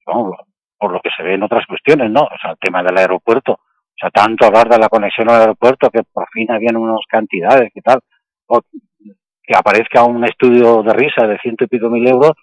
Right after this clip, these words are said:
pero, pues, ¿cuántos, cuántos siglos tienen que estar estudiando cómo se hace la conexión del aeropuerto? O la cercanía de Alicante, Elche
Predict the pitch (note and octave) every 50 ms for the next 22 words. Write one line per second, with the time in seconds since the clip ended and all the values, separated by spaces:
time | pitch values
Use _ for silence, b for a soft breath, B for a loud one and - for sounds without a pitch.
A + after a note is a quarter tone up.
0 | _ _ _ _ _ _ _ _ - G#2+ F#2 - F#2+ - - A2 A2+ - - -
1 | E3 E3+ - - - C#3 A#2+ - C#3+ B2+ - - C3 C3+ C3+ A#2 - C3 B2 B2+
2 | A2+ A2+ G#2 - - B2 A#2+ A2+ - - C3 A#2 B2 A#2+ A#2+ A#2 A2+ A2 A#2 A2
3 | - - A2+ G#2 A#2+ A2+ A2+ A2+ A2+ G#2+ G#2+ G#2 - A2+ G#2+ G#2 G#2 A2 A2 G#2+
4 | G#2+ G2 - - - - _ _ _ _ _ _ _ _ _ _ _ - B2+ A#2+
5 | A2 G2+ - - A2+ - - G2+ F2+ G#2 A2 A2+ G#2 A2+ A2 G#2+ G#2 - A#2 G#2+
6 | G#2 - A2 A2 A2+ A2+ - - A#2 A2 -